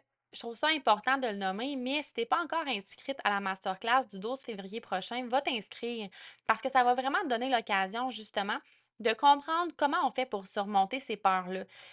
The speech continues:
C'est pas rien, c'est des outils que tu as besoin de développer qui vont te servir toute ta vie en tant qu'entrepreneur. Je pense que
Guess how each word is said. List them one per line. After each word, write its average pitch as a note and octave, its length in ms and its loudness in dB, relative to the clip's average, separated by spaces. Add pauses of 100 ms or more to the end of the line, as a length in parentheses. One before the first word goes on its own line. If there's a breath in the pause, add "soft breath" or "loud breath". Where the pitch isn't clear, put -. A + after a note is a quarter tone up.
(120 loud breath)
C'est A3+ 220 -8
pas E4+ 180 0
rien, A#3 320 -8
c'est A3+ 160 -8
des G#3 260 -6
outils C4 240 -8
que B3+ 140 -2
tu - 160 -6
as G#3 80 2
besoin G3+ 380 -2
de C#4+ 60 -6
développer A3 540 -2
qui - 140 -14
vont G3+ 160 0
te G3 140 -6
servir C4+ 640 -2 (160)
toute F#4 200 -2
ta G3+ 180 2
vie A3+ 220 -8
en G3 140 -2
tant B3 140 -4
qu'entrepreneur. F3 680 -6 (1400 loud breath)
Je - 80 -8
pense D#4 260 6
que C4+ 300 0